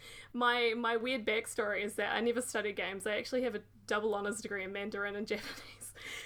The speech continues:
So, <laughs> so when I saw Mandarin in the game, I was like, "Oh, this is so cool." Like, you know, there's, there's foreign language, there's, you know, so many layers of talking about communication,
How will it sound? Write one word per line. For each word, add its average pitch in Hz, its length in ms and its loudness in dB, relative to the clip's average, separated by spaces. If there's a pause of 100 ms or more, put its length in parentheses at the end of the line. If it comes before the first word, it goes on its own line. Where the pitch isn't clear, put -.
(320)
So, 277 220 12 (300)
<laughs> - 320 -6
so 311 140 10
when 320 120 6
I 330 80 8
saw 359 240 4
Mandarin 294 460 8
in 294 80 6
the 269 60 6
game, 214 300 2
I 208 60 0
was 240 100 -2
like, - 180 4
"Oh, 320 200 8
this 403 180 2
is 427 180 6
so 381 120 4 (120)
cool." 403 640 2
Like, - 420 2 (280)
you 277 100 0
know, 240 220 8
there's, 247 280 4 (140)
there's 233 280 2
foreign 247 320 2
language, 214 640 2
there's, 208 460 0
you 214 120 2
know, 208 140 2
so 233 200 4
many 240 160 2
layers 214 480 4
of 214 100 0
talking 233 300 0
about 220 260 -2
communication, 214 840 -2